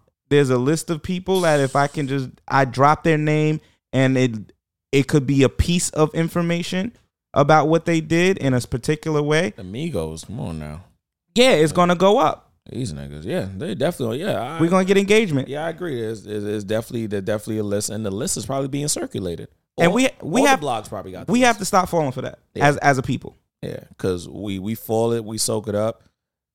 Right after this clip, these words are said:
Speaker 2: Saying he just admitted to sexual assault is kinda wild. I don't know, but yeah.
Speaker 1: Yeah, this isn't bail for Joe Budden, but I, I think that we need to do better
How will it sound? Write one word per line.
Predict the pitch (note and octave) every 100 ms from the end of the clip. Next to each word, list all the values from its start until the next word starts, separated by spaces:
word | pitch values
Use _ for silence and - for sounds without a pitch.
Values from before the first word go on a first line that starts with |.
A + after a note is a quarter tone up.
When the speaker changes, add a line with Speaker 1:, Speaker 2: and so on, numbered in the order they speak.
| _ -
Speaker 2:
Saying | - B2+ C3+ C#3
he | C#3+
just | A#2+ B2
admitted | A#2 A#2 A2+
to | G2+
sexual | - A#2 - G2
assault | G2 G#2+ G2+
is |
kinda | - G2 F#2
wild. | F#2+ G#2 G2 -
I | G#2
don't | F#2+ F2
know, | F#2+ G#2+ G2+ G2+ A#2
but | - F2 E2 _ _ _ _
yeah. | - G#2 F#2 _ -
Speaker 1:
Yeah, | C#3+ A#2+
this | D#3
isn't | G#3 F#3+ F#3
bail | D3+ D#3+ D#3
for | E3
Joe | C3 C#3 C3+
Budden, | C3 B2 A#2+
but | B2 B2+ -
I, | B2+ B2+ G#2+
I | B2+ B2
think | - C#3 C#3
that | - B2+ C3+
we | C3 B2+ B2 -
need | B2+ C3+ C3+
to | C#3+
do | B2 B2
better | A2+ C#3 C3+ C3 C3+